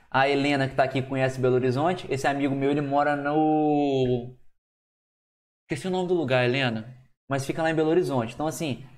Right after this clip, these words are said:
eu tirei uma foto lá e ele guardou. Ele reconheceu que foi em Belo Horizonte e ele guardou. Tá aqui, ó, a foto.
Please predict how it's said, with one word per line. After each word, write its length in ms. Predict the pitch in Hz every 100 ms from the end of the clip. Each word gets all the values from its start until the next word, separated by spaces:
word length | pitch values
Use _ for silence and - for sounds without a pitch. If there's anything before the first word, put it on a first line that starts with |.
| - _
eu 100 | 139
tirei 340 | 135 180 185 185
uma 220 | 233 311
foto 400 | - 196 196 202
lá 480 | 160 143 214 - -
e 80 | 202
ele 160 | 190 180
guardou. 640 | 196 262 277 208 - -
Ele 180 | 143 147
reconheceu 680 | 143 160 202 208 208 180 180
que 80 |
foi 120 | 180 170
em 40 |
Belo 140 | 165
Horizonte 480 | 160 175 156 156 185 - - -
e 60 |
ele 120 | 208 190
guardou. 600 | 220 247 214 151 - - _ _ _ _
Tá 80 | -
aqui, 220 | 180 190
ó, 60 | 135
a 40 |
foto. 420 | 127 131 110 -